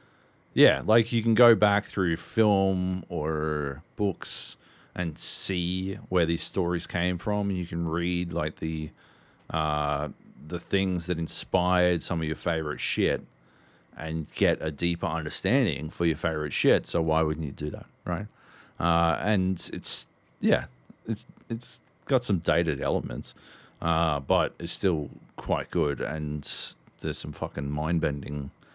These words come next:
puzzles in there, so it's worth playing. Um,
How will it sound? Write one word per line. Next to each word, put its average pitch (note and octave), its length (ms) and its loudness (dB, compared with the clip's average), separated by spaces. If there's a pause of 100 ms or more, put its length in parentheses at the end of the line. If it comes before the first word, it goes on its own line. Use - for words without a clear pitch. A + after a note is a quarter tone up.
(240)
puzzles D2 460 -4
in C#2+ 100 -4
there, D2 180 -6
so D#2+ 360 -6 (920)
it's - 140 -8
worth F#2+ 240 4
playing. C#2 280 -6 (280)
Um, G2+ 600 4